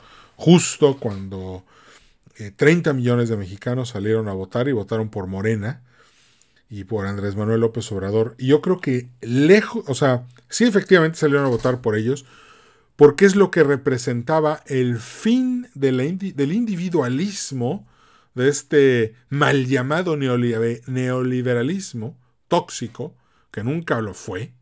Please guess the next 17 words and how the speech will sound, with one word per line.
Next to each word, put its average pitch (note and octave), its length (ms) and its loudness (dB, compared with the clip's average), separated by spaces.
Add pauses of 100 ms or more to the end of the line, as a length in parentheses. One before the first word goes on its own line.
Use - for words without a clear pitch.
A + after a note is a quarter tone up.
(300)
que G#2 80 -14
nada A2+ 100 -6
más B2+ 140 -4
fue B2+ 140 -8
un - 20 -18
capitalismo A2+ 680 -8
de - 80 -14
cuates. - 460 -16 (1000)
Pero C#3 240 8
le-, D3+ 180 2
la, C3 220 -2
la B2 140 -2
gente D#3+ 300 -4
bu-, B2+ 220 -4
buscaba D3 640 -4
con B2+ 340 -6 (200)
mucha F3 1000 -4